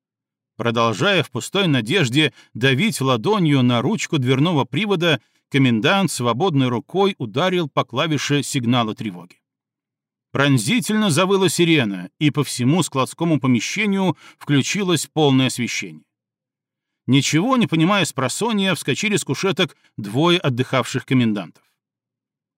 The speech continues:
Комендант, открывший Иксайту дверь, схватил дубинку и выбежал из дежурки. Парень у двери бросил молоток и сумку на пол. Теперь в каждой его руке было по большому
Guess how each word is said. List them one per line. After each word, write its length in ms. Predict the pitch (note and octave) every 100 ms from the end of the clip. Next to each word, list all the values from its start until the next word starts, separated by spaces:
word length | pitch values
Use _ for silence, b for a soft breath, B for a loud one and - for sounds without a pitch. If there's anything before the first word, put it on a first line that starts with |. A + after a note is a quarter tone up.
| _ _
Комендант, 640 | - B2+ B2 A2+ F#3 F#3 -
открывший 580 | C#3 - D3+ F3 - E3
Иксайту 480 | C#3+ - E3 E3+ C#3+
дверь, 420 | G2 B2 G3+ E3+ b b
схватил 480 | - C#3+ C3+ E3 C3
дубинку 640 | A#2 G#2+ G#3+ E3 G#3+ G3 b b
и 140 | E3+ D#3+
выбежал 480 | B2+ D#3 C3 C3 C#3+
из 200 | C#3 A2
дежурки. 520 | B2+ G#2 G2+ - - _ _ _ _ _ _ _ _ _ _ _ _ _ _ -
Парень 400 | E3+ A#3 A3+ G#3+
у 100 | F3+
двери 420 | A#2 G#2+ G#3+ G#3
бросил 440 | D3+ C3+ F#3+ - C#3
молоток 520 | B2+ A#2 F3 G#3 -
и 120 | D3+
сумку 400 | - D#3+ D#3 D3
на 180 | C3 G#2
пол. 160 | _ _ _ _ _ _ _
Теперь 500 | B2 - C3+ F3+ E3+
в 80 |
каждой 400 | - C#3+ E3 B2
его 140 | A#2+ B2+
руке 480 | B2 - C#3+ F3+ - _ -
было 400 | G2 D#3 F#3+ F#3+
по 100 | C3+
большому 720 | B2+ A2 - D#3+ F#3 F3+ D#3+